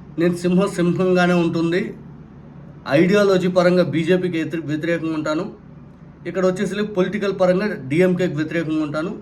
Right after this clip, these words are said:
నేను ఎవరితో పొత్తు పెట్టుకోను" అని విజయ్ గారు క్లారిటీగా చెప్తా ఉన్నాడు. ఒక అడవిలో జ-,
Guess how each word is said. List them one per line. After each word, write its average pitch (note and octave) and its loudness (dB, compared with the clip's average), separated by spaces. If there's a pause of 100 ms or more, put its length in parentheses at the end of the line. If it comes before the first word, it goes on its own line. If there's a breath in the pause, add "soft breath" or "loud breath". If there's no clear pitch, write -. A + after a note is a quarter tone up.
(140)
నేను D3+ 0
ఎవరితో F3 0
పొత్తు D3+ -8
పెట్టుకోను" D#3 -4
అని F#3 -4
విజయ్ D3+ -2
గారు E3 -4
క్లారిటీగా D#3+ -2
చెప్తా - -2
ఉన్నాడు. A#2 -4 (280 loud breath)
ఒక C#3 -6
అడవిలో F3+ 0 (180)
జ-, D#3+ -2